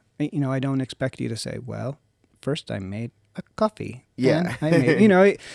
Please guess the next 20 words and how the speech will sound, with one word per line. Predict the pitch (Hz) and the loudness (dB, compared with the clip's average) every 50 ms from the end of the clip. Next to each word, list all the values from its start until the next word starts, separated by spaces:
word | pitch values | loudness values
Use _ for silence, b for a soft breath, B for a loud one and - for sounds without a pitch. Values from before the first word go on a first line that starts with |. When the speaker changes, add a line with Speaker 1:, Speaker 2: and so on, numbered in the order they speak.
| B B | B B
Speaker 1:
you | 196 202 | 4 4
expect | 180 - - 220 214 - | 4 4 0 0 2 4
to | 185 180 | 2 4
hear | 185 185 175 | 6 6 6
these | 151 160 156 151 | 6 4 2 2
stories | - 165 151 147 151 151 151 139 | 2 0 2 2 2 0 0 -2
about, | 147 123 139 135 135 135 123 - 147 | -4 -4 -4 -2 -2 -4 -4 -2 -2
uh, | 135 131 127 127 - | -2 -2 -2 -6 0
people | - 151 127 - 143 135 131 | 0 0 0 2 0 -2 0
and | 127 123 123 | -2 -4 -4
conflicts | - 131 120 120 120 - 127 120 120 - - - 131 | -4 -4 -4 -4 -6 -6 -8 -8 -8 -8 -8 -6 -6
and, | 123 120 117 - B B B B B B B B B B - | -4 -6 -6 -10 B B B B B B B B B B -4
and, | 147 151 147 - - | -2 -2 -2 -2 -2
and | 156 151 151 | 0 0 2
that | 151 151 156 | 2 0 0
kind | - 147 143 135 | -2 -2 -4 -4
of | 123 | -4
thing. | - 143 135 127 131 - - | -4 -4 -4 -4 -4 -4 -2
And, | 165 160 160 156 156 156 151 147 147 143 - _ b b b b b b b b - | 0 2 2 4 4 4 4 4 2 0 -2 _ b b b b b b b b -2
um, | 156 156 156 151 147 147 147 143 147 143 143 139 139 139 139 135 | 0 2 4 4 4 4 4 2 2 2 2 2 2 2 0 -2